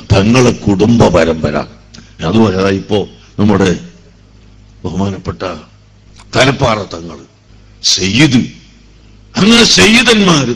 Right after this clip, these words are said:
തുറാബ് തങ്ങള് സയ്യിദന്മാര്. തുറാബ് തങ്ങൾ എന്റെ ശിഷ്യന്മാരെ കൂട്ടത്തിൽപ്പെട്ട ഒരാളാ. പക്ഷെ ഞാൻ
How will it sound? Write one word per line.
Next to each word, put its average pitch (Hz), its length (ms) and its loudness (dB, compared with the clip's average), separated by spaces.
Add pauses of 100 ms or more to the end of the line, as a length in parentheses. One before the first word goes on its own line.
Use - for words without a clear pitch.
തുറാബ് 139 420 -2
തങ്ങള് 110 360 -8 (360)
സയ്യിദന്മാര്. 95 840 -6 (460)
തുറാബ് 110 400 -2
തങ്ങൾ 104 160 -6
എന്റെ 101 240 -8
ശിഷ്യന്മാരെ 107 520 -8
കൂട്ടത്തിൽപ്പെട്ട 92 580 -12
ഒരാളാ. 82 420 -16 (340)
പക്ഷെ 123 220 -2
ഞാൻ 120 340 0